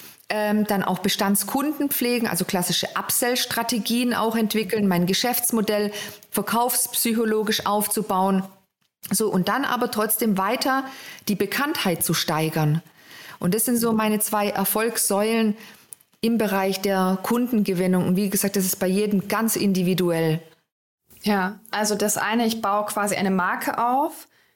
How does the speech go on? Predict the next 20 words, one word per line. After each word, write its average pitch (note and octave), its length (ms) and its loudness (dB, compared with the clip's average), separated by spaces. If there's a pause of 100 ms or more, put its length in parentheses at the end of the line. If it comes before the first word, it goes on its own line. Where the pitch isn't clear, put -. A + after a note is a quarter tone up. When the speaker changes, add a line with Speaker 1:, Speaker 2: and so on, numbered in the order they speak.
(180)
Speaker 2:
die G#3 140 2
so G#3 100 2
ein G#3 60 2
bisschen A3 220 0
strahlt A3+ 460 -2
und G#3+ 120 2
Menschen G#3+ 340 0
anzieht. C#4+ 560 0
Und A3 160 2
das A3+ 220 0
zweite G#3+ 280 -2
ist - 220 0
eigentlich, A3 320 -2
wenn A3+ 140 2
die A3+ 80 2
Menschen A3+ 260 0
irgendwo G3+ 260 0
da G#3 540 -2
sind, D#4 400 0
dann A#3+ 320 2